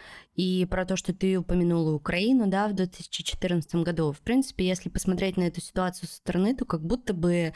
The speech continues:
э, всё повторяется. Вот. И здесь, когда, как бы, Грузия не вводит санкции, не входит в список недружественных стран, но в то же время здесь настолько,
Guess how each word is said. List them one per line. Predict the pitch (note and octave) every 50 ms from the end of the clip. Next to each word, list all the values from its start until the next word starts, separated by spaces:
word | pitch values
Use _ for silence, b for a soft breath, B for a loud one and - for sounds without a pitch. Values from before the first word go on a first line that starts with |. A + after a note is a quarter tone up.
| B B B B B B _
э, | - - - D3 C#3+ C#3 C#3 - - -
всё | - - - - -
повторяется. | - D#3 - - F3+ F3+ G3 G3 F3 D3+ C#3+ - - - D#3+ D3+ B B B B B B B B B _ -
Вот. | D#3 D#3 D3+ D3 C#3+ - -
И | - E3+ E3+ E3 E3 D#3+ D#3+ D#3 - - -
здесь, | - - D#3+ D3 D#3 F#3+ G3+ G3+ G3 -
когда, | - - E3+ D#3 D#3 E3 E3+ E3 D#3+ D#3+ D#3 D3+ D3 b b b b b _
как | - - D3
бы, | C#3 D#3+ - - - _
Грузия | - F3+ E3+ F#3+ G#3+ G#3+ F#3+ D#3 D3 D3
не | D3 D3+ D#3 D#3
вводит | D3+ E3+ F3+ D#3 D#3 - -
санкции, | - - - F3+ F3 D#3+ D#3 D3 - - - - D3 C#3+
не | C3+ C#3 D3
входит | C#3+ - - - E3+ E3 -
в | -
список | - - F3 E3 - D#3+ - -
недружественных | D#3+ D#3 C#3+ D#3 D#3+ D#3+ D3 - - D3+ D3+ D3 D3 -
стран, | - - - E3+ E3 E3 D3+ C#3 C3 B B B B B B -
но | E3+ D#3+
в | -
то | - F3+ F3 F3 E3
же | D3+ D#3+
время | C#3 E3 D#3+ E3 E3 D#3+ D3+ D3 C#3 C3+ A#2+ -
здесь | - D#3 D3 D#3 D#3 C#3+ - - - -
настолько, | - D3 D#3+ - - - E3+ E3 E3 D3+ - - D3 C#3+ C#3 C#3